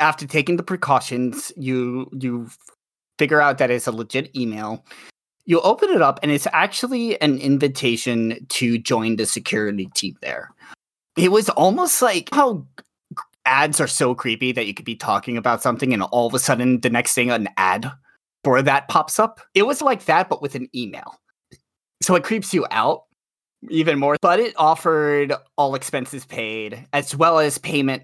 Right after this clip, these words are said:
for being on security. So,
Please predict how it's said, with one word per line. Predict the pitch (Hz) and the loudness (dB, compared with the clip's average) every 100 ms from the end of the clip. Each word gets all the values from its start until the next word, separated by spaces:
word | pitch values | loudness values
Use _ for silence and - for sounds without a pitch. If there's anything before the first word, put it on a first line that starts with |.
| - | -12
for | - 135 127 123 123 | -6 -2 0 0 -2
being | 123 123 117 | -4 -6 -6
on | 113 | -6
security. | - 117 117 104 104 101 - - - | -8 -10 -8 -8 -10 -10 -12 -12 -14
So, | - 320 311 320 247 175 156 151 147 147 175 330 | -8 0 2 4 4 4 4 4 2 2 0 0